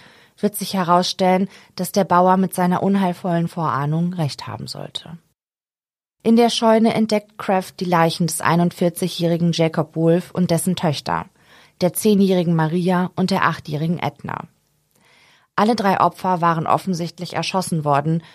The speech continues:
bevor der Mörder die Leichen mit Heu und Erde bedeckte. Als nächstes betritt John Kraft das Haus der Familie. Unklar ist, ob der Mann zuerst in das Schlafzimmer der Eheleute geht, wo er die acht Monate alte Emma unversehrt in ihrem Kinderbett findet,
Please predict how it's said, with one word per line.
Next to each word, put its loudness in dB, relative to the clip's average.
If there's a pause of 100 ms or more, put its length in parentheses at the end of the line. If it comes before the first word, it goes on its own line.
(220)
bevor -2
der 4
Mörder 4
die -4
Leichen -2
mit -6
Heu 0
und -4
Erde -6
bedeckte. -14 (800)
Als 0
nächstes 2
betritt -4
John 0
Kraft -2
das -6
Haus 2
der -2
Familie. -8 (800)
Unklar 2
ist, -6 (380)
ob -2
der 2
Mann 2
zuerst -2
in 2
das -2
Schlafzimmer 0
der 0
Eheleute 0
geht, -2
wo 2
er 6
die 0
acht -2
Monate -2
alte -4
Emma 2
unversehrt 0
in -6
ihrem -2
Kinderbett -2
findet, 0